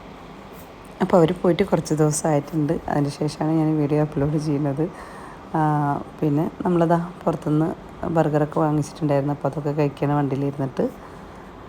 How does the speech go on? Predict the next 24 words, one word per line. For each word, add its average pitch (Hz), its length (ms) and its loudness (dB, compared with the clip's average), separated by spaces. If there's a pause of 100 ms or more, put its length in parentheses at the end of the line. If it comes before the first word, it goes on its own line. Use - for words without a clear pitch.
(200)
അപ്പോൾ 156 240 0
വരുമ്പോഴുള്ള 160 500 4
സന്തോഷം 175 460 0
പോകുമ്പോൾ 165 400 2 (140)
ഉണ്ടാവില്ല. 151 400 4 (120)
ഭയങ്കര 147 320 2 (300)
ഒരു 160 140 2 (120)
വിഷമമാണ് 147 520 0
പോണ 139 180 2 (120)
സമയത്ത് 139 380 -2
നമുക്ക്. 135 280 -4 (920)
അപ്പോൾ 147 160 -2
അതുകൊണ്ട് 139 320 0
തന്നെ 151 180 4 (360)
വീഡിയോ 143 320 4
പിന്നെ 156 260 0
അപ്ലോഡ് 147 320 0
ചെയ്യാനൊക്കെ 143 460 0
ലേറ്റ് 135 280 -2
ആയതും 143 240 0 (300)
അതുകൊണ്ട് 143 280 -2 (100)
തന്നെയാണ്. 139 340 0 (1800)
ഇനിയിപ്പോൾ 196 280 6
ഇതാ 185 100 10